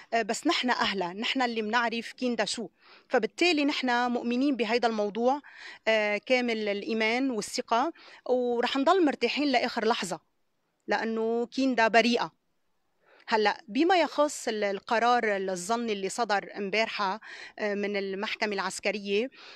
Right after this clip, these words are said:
نحن بعدنا بمرحلة الظن، يعني نحن كيندا بعدها بمرحلة الاتهام. هيدا القرار منه قرار صادر عن المحكمة،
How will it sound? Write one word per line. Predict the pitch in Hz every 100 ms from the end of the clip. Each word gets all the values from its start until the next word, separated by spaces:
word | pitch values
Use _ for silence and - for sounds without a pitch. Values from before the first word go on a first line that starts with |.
| - - -
نحن | 339 - 294
بعدنا | 240 294 247 269
بمرحلة | 233 214 196 240 254 -
الظن، | 190 175 208 175 - _ -
يعني | 208 208
نحن | 240 - 247 247
كيندا | - 262 254 202
بعدها | 233 233
بمرحلة | 226 202 202 262 247
الاتهام. | 247 240 - 254 247 226 170 - - -
هيدا | 320 359
القرار | 311 - 277 285 294 302
منه | 277 311 440 392 339
قرار | - 247 254 262
صادر | - 262 262 233 247 269 -
عن | 214 220
المحكمة، | 214 254 - 262 208